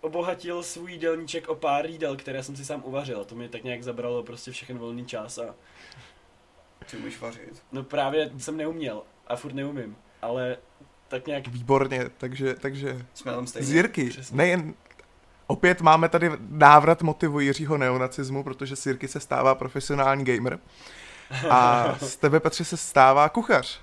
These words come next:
Speaker 3: To je opravdu, eh, já, já jsem nedělal takřka vůbec nic, já jsem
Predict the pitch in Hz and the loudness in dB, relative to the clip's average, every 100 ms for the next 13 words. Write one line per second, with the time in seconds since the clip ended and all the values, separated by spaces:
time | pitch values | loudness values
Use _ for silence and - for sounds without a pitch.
0 | - - 131 131 123 135 156 170 170 - | -18 -4 0 0 -2 -4 -4 -4 -8 -14
1 | - - 180 120 123 123 123 123 - _ | -20 -18 -8 0 2 2 0 -4 -12 _
2 | _ - 139 131 151 196 156 135 147 - | _ -8 2 4 6 4 2 2 0 0
3 | 185 185 185 185 151 151 170 160 - - | 0 0 -2 -4 -2 -2 -2 -4 -8 -8
4 | 160 151 170 - - - - 165 156 180 | -8 -8 -10 -12 -16 -20 -12 -6 -2 -4
5 | 226 - - - 131 131 131 - 147 147 | -4 -10 -10 -6 -2 -2 -2 -6 -8 -8
6 | 147 139 | -8 -10